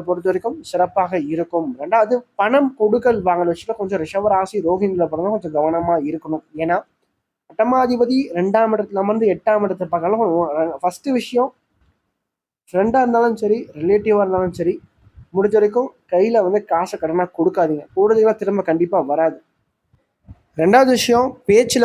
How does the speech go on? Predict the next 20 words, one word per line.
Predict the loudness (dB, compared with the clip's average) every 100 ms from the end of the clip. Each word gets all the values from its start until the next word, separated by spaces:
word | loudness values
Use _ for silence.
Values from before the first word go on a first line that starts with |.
| 4
கொஞ்சம் | 2 2
கவனம் | 0 0 -2 -2
தேவைங்க. | -4 -4 -6 -10
சரிங்களா? | -16 -10 -8 -6 2
பேச்சை | 2 2 0 -2
குறைச்சிக்கிட்டாவே | 0 0 -4 0 2 2 2
போதும், | 0 0 -2
கண்டிப்பாக | 0 0 0 -4 -6
நீங்க | -8 -4
வாழ்க்கையில | -2 -4 -4 -4 -2
முன்னுக்கு | -6 -6 -2 -2
வந்துருவீங்க. | 0 0 2 2 0 -4 -20 -20 _ _ 0
தேவையில்லாத | 4 4 4 4 2
பிரச்சனையிலையும் | 0 2 2 2 0 -2
சிக்காம | -6 0 0 2 0
இருப்பீங்க | 0 0 0 0
அப்படின்னு | -2 -4 -6 -14
சொல்லலாம். | -10 -8 -10 _ -16
சரிங்களா? | -14 -6 -6 -6 _ _ _
ஆனா | 0